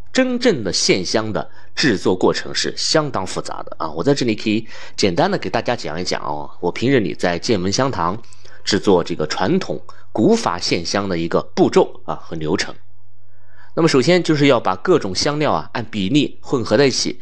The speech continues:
让它们彼此协调各自的气味。这个过程呢就被称为配伍。那么第二步啊，就是要把这些香料呢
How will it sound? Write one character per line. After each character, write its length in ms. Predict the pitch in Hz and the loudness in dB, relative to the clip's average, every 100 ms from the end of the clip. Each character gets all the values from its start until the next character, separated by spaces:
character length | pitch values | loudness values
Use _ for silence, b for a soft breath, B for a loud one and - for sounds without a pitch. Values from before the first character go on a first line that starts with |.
| B | B
让 160 | - 113 | -2 0
它 80 | 110 | 0
们 160 | 120 - | -2 -2
彼 200 | 101 196 | 0 2
此 320 | 214 - - | 0 -4 -4
协 240 | - - 101 | -2 2 2
调 160 | 95 | 2
各 180 | 92 107 | 2 2
自 140 | - 92 | 2 0
的 60 | |
气 260 | 92 - 101 78 | 0 -2 -2 -2
味。 120 | - B B - | -6 B B 0
这 160 | 262 | 4
个 80 | 147 | 4
过 160 | 131 113 | 4 2
程 180 | 90 | 0
呢 100 | 85 - | -4 0
就 120 | 110 | 0
被 140 | 87 | 2
称 240 | 85 - 127 | 0 0 2
为 240 | 80 76 b - | 2 2 b -6
配 240 | - 190 | 0 2
伍。 400 | 95 69 52 - - - - - - - - - - - - - - - | 0 -6 -6 -6 -6 -8 -8 -8 -8 -8 -8 -8 -8 -8 -8 -8 -8 -2
那 80 | 156 | 2
么 100 | 151 | 2
第 160 | 190 | 4
二 120 | 190 101 | 2 2
步 200 | 104 - | -4 -2
啊， 180 | 90 - | -4 -2
就 100 | - | -2
是 120 | 98 | 2
要 120 | 110 95 | 4 4
把 140 | 95 | 0
这 100 | 110 | -2
些 140 | 101 | 2
香 260 | 117 160 160 | 4 4 4
料 160 | 165 131 | 2 2
呢 160 | 98 | 0